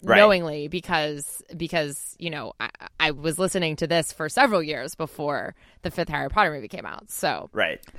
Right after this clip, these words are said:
Speaker 1: <laughs>
Speaker 2: anyway, that's
Speaker 1: Now
Speaker 2: just,
Speaker 1: you know.
Speaker 2: that's a fun fact. But I, I li-, so I listened to the br-, br-, the, excuse me, the, um, the London,
Speaker 1: London.
Speaker 2: original London cast several times.
Speaker 1: So, um, I guess before we get into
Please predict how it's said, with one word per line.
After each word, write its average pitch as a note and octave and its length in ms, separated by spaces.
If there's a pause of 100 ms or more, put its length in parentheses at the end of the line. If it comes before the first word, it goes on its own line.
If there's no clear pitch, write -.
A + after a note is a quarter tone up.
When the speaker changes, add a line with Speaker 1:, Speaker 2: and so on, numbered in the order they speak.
Speaker 1:
<laughs> B2 580
Speaker 2:
anyway, A3 340
that's A3+ 260
Speaker 1:
Now D3+ 180
Speaker 2:
just, D#3 100
Speaker 1:
you D#3 140
know. E2+ 480
Speaker 2:
that's G#3+ 340
a C4+ 100
fun G#3 260
fact. - 480
But E3 260 (140)
I, A3 300
I - 20
li-, C4+ 160
so C4 160
I C4 140
listened C#4+ 280
to B3+ 60
the A3 100
br-, G3+ 300
br-, F#3+ 240
the, E3 320
excuse F#3 260
me, E3 60
the, D3+ 360
um, D3 440
the F#3+ 80
London, G3+ 380
Speaker 1:
London. C4 280
Speaker 2:
original A3 320
London F3 320
cast D3 680
several D3+ 320
times. - 440 (340)
Speaker 1:
So, D3 680
um, C3 840
I C#3 100
guess D3 120
before F#3 680
we D#3+ 160
get C#3 120
into B2+ 920